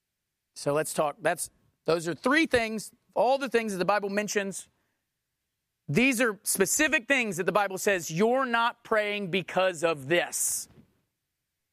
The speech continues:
These are the things that Scripture says, "Here's the," we can all speculate as to other reasons, and I think you can probably put almost all of those reasons under one of these reasons. But these are things that the Bible says specifically,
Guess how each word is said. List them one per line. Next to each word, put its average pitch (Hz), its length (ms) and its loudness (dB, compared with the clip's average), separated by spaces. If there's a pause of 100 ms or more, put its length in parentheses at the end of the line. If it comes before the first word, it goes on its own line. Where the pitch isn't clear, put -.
(320)
These 180 220 0
are 233 60 4
the 220 120 2
things 226 360 -2
that 185 200 -4
Scripture 226 300 -2
says, 208 260 0 (180)
"Here's 285 320 2
the," 247 140 2
we 220 240 2
can 214 140 0
all 269 260 2
speculate 269 640 0
as 185 180 0
to - 160 0
other 262 220 0
reasons, 254 560 2
and 208 160 0
I 208 60 0
think 302 180 -2
you 262 100 2
can 208 140 0
probably 254 420 0 (260)
put 254 140 2
almost 240 380 0
all 247 260 2
of 233 120 -4
those 247 260 0
reasons 247 400 2
under 233 320 2
one 214 240 -2
of 196 160 -2
these 214 400 0
reasons. 160 680 -2 (560)
But 196 100 0
these 233 160 0
are 262 60 2
things 262 200 0
that 220 80 -6
the 220 60 0
Bible 269 380 0
says 220 200 0
specifically, 220 640 0